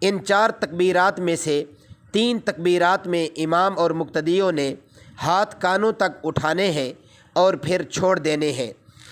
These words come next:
लेकिन चौथी तकबीर में हाथ कानों की तरफ उठाए बगैर रुकू में चले जाना है,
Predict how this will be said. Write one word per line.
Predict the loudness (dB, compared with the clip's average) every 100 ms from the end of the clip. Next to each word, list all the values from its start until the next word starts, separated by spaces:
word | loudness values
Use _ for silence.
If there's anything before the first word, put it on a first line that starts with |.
| -20 -10 0
लेकिन | 0 2 0
चौथी | 0 0 2 -2
तकबीर | -2 -2 0 2
में | 2 0 -2 -6 -20 -18
हाथ | -4 0 0 0
कानों | 0 2 2
की | 0 -2
तरफ | 0 0 0 -4
उठाए | -2 2 2
बगैर | 2 0 2 2 0 -6 _ _ _
रुकू | -4 -2 0 0
में | 2 2
चले | 2 2 2
जाना | 2 4 2
है, | 2